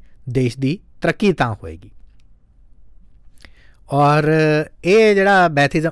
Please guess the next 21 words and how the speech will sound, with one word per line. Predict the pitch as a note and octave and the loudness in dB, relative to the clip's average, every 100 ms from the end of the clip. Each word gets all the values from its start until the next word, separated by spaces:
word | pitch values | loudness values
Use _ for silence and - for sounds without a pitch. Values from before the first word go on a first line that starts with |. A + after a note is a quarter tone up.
| - | -8
ਵੈਸੇ | C3+ C3+ E3+ D#3+ | -6 -2 0 2
ਇਹ | D#3+ | 2
ਬੜੀ | D3+ D3 | 0 -2
ਖਤਰਨਾਕ | C#3+ C#3+ D#3 D#3 D3 C#3 | -4 -6 -4 -2 -4 -4
ਚੀਜ਼ | C3 A2+ | -6 -8
ਹੈਗੀ | G2 G2 | -8 -8
ਹੈ | C#3+ | -8
ਬੈਥਿਜ਼ਮ, | A#2 G2+ F#2+ A#2 - - - - - | -8 -10 -14 -18 -20 -20 -20 -20 -10
ਕੋਈ | C3+ | -6
ਸੌਖਾ | - C#3+ - F3 D#3+ | -2 -2 0 2 2
ਨਹੀਂ | D3+ D#3+ F3+ | 2 0 -2
ਹੈਗਾ। | A#2 A#2+ D3+ _ - - - - B2 | -4 -6 -8 _ -20 -20 -20 -14 -4
Basically, | C3+ C3+ D3 D3 C#3 C#3+ C#3+ C#3 | -2 0 -2 -2 0 2 2 -2
ਅ, | C#3+ - - - - - B2 B2+ | -6 -20 -20 -20 -20 -14 -6 -4
ਜਿਹੜੇ, | B2+ C3+ D3 C#3+ C#3 C3 A#2+ - | -2 0 2 2 0 -2 -4 -8
ਅ, | C#3+ C3+ A2+ A2 A2 C3+ | -14 -8 -8 -8 -12 -8
ਵੱਡੀਆਂ-ਵੱਡੀਆਂ | B2+ C3+ C#3+ C3+ C3 C#3 | -4 -2 -2 -2 -2 -4
ਪਰਸਨੈਲਿਟੀਜ਼ | C3+ C3 B2 C3+ D#3+ E3 A#2+ - | -6 -8 -6 -4 -2 -4 -6 -12
ਤੁਸੀਂ | A#2 A#2 | -12 -10
ਲਗਾ | G#2+ G2+ | -12 -14
ਲਓ, | F2 | -18